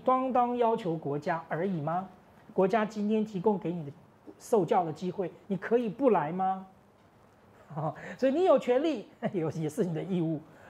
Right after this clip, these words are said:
哦，就这个，这样，这样的规定呢，我觉得在世界上来讲也是很了不起的。那另外就是人权限制的限制写在二十三条，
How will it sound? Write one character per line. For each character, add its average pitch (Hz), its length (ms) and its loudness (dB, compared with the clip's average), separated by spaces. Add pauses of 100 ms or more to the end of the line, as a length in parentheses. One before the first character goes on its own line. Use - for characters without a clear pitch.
(100)
哦， 190 80 0
就 269 100 2
这 277 140 2
个， 240 140 6
这 269 160 2
样， 240 100 0
这 302 80 2
样 254 80 0
的 214 80 0
规 220 140 2
定 220 160 -2
呢， 160 100 -6 (220)
我 156 100 0
觉 170 160 0
得 190 180 0 (120)
在 208 120 0
世 202 200 -4
界 190 120 2
上 175 200 0
来 156 100 -2
讲 135 180 -8
也 139 80 -4
是 165 140 -4
很 160 100 -2
了 147 140 -2
不 135 80 -4
起 - 160 -10
的。 - 60 -20 (420)
那 226 140 2
另 262 120 2
外 226 160 4
就 185 140 -4
是 165 220 -2
人 190 180 4
权 196 160 2
限 226 240 0
制 208 100 0
的 202 100 0
限 240 280 2
制 226 180 -2 (200)
写 143 180 -4
在 160 140 -2
二 202 200 0
十 160 140 -6
三 156 220 -6
条， - 100 -16